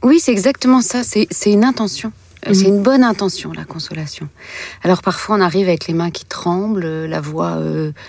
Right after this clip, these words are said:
Speaker 1: mal assurée, en regardant ses pieds. Mais on a cette intention quand même de consoler. Moi, j'avais été très frappée, euh, à un moment où, où ma deuxième fille était hospitalisée. Euh, elle a été subitement mal. J'étais seule avec elle à ce moment-là. Euh, son père et ses frères étaient partis, euh, en vacances.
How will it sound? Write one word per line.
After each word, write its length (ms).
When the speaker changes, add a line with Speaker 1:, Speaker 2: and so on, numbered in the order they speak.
Speaker 1:
mal 180
assurée, 680
en 40
regardant 400
ses 180
pieds. 280
Mais 100
on 100
a 80
cette 240
intention 420
quand 100
même 140
de 80
consoler. 460
Moi, 60
j'avais 240
été 160
très 220
frappée, 560
euh, 100
à 60
un 120
moment 300
où, 420
où 60
ma 160
deuxième 380
fille 160
était 180
hospitalisée. 800
Euh, 160
elle 120
a 20
été 200
subitement 520
mal. 240
J'étais 220
seule 240
avec 260
elle 140
à 40
ce 180
moment-là. 440
Euh, 140
son 200
père 220
et 80
ses 160
frères 280
étaient 180
partis, 420
euh, 180
en 40
vacances. 560